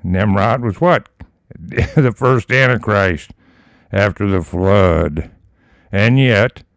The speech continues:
Christ was walking around in that furnace again with Abraham, he did it there with Shadrach, Meshach, and Abednego. Abraham was blessed. God loved his heart. He went in there and smashed all his dad's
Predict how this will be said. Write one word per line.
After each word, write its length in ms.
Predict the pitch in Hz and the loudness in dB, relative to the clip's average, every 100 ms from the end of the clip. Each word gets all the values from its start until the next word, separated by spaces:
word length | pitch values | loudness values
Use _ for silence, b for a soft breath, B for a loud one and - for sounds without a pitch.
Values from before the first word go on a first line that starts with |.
| _ _ _ _ _ _ _ _ - - - - - _ _ _ _ | _ _ _ _ _ _ _ _ -20 -20 -20 -20 -20 _ _ _ _
Christ 440 | - 107 127 98 | 0 2 2 0
was 380 | 104 113 123 107 | 0 2 2 2
walking 400 | 95 104 117 131 | 0 0 0 0
around 500 | 127 113 117 143 143 | 2 2 0 0 0
in 240 | 117 123 | 0 0
that 240 | 127 127 131 | 0 -2 -2
furnace 520 | - 117 123 147 - | 2 4 4 2 -2
again 600 | 139 127 123 117 156 160 - _ _ | -4 0 2 4 2 0 -8 _ _
with 420 | - 98 127 151 - | -4 0 0 0 -2
Abraham, 800 | 139 165 127 87 101 123 156 - _ _ _ _ _ _ _ _ _ 98 | -2 0 0 2 2 2 0 -4 _ _ _ _ _ _ _ _ _ -4
he 160 | 113 110 | -2 0
did 280 | 110 117 | 2 2
it 160 | 120 - | 0 -2
there 260 | 107 110 120 | 0 0 0
with 260 | 104 110 | 0 -2
Shadrach, 560 | - 110 110 107 113 98 | -4 0 0 2 0 0
Meshach, 540 | 104 113 - 110 107 | 0 0 -2 -4 -4
and 100 | 107 | -4
Abednego. 800 | 95 110 104 107 85 101 123 160 _ _ _ _ _ _ _ - | -2 0 0 -2 0 0 0 -4 _ _ _ _ _ _ _ -4
Abraham 640 | 104 120 113 101 117 117 | 0 2 2 2 4 4
was 160 | 110 82 | 2 0
blessed. 560 | 87 110 120 139 147 - | -2 0 2 0 -2 -4
God 260 | 104 92 | -2 -2
loved 300 | 98 117 123 | 0 0 0
his 160 | 110 104 | -2 0
heart. 240 | 127 143 | 2 2
He 40 | 127 | 2
went 160 | 117 | 0
in 60 | 120 | 2
there 140 | 117 | 2
and 80 | 104 | 0
smashed 600 | - - 120 120 127 - | -4 -2 0 2 0 0
all 220 | 113 117 | 2 2
his 180 | 107 98 | 0 -4
dad's 540 | 78 110 117 107 87 | -2 0 0 -2 -8